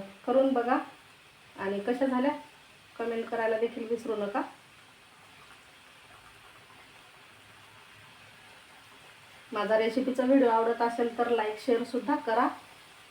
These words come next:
आणि अजून चॅनलला सबस्क्राईब केलं नसेल तर चॅनलला सबस्क्राईब देखील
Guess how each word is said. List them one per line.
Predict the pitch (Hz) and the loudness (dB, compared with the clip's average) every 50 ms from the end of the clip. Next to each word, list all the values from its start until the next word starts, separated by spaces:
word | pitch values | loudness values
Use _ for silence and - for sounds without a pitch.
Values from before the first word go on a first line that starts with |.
| - - - - - - - - - | -20 -20 -20 -20 -20 -20 -20 -12 -8
आणि | 190 190 190 202 208 196 - | -6 -4 -2 -2 -2 -2 -2
अजून | - 220 226 277 311 311 | -2 0 2 2 2 2
चॅनलला | - 240 220 220 220 220 226 247 - - | 2 0 -2 -2 -2 -2 -2 -2 -2 -4
सबस्क्राईब | 247 - - - - 302 302 302 - - | -6 -6 -8 -6 -2 -2 -2 -2 0 0
केलं | 269 254 254 262 | 0 2 2 2
नसेल | 254 254 - - 339 415 - - - - - - - - - - - - - - - - - - - - - - - - - 247 | 2 0 0 0 -2 -2 -2 -4 -14 -20 -20 -20 -20 -20 -20 -20 -20 -20 -20 -20 -20 -20 -20 -20 -20 -20 -20 -20 -20 -10 -6 -4
तर | 233 233 | -4 -4
चॅनलला | 233 - 247 226 220 220 220 233 262 - | -2 0 0 0 0 0 0 -2 -2 0
सबस्क्राईब | - 262 - - - 277 285 285 247 233 | -2 -2 -2 -2 -2 0 0 0 2 0
देखील | 254 254 254 294 370 | 0 -2 0 0 -2